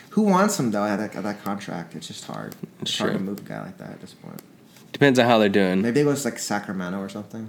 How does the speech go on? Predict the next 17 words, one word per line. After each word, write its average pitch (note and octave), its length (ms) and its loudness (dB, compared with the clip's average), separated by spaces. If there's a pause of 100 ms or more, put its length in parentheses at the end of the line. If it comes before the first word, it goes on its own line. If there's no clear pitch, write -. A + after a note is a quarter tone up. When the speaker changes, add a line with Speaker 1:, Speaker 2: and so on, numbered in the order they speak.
Speaker 1:
I - 80 -12
don't F2+ 120 -12
know. - 200 -14
Speaker 2:
Oh, D2+ 160 0
Sacramento F2+ 520 2
would D#2 120 0
in - 80 -4
a - 40 -4
heartbeat, - 400 -4
probably. - 360 -6
Speaker 1:
Yeah. F2 240 -8 (760)
They're A#2 120 -4
going F3 100 4
after F3 140 2
Zach B2+ 240 0
LaVine, A2+ 300 -4
apparently. F#2 340 -10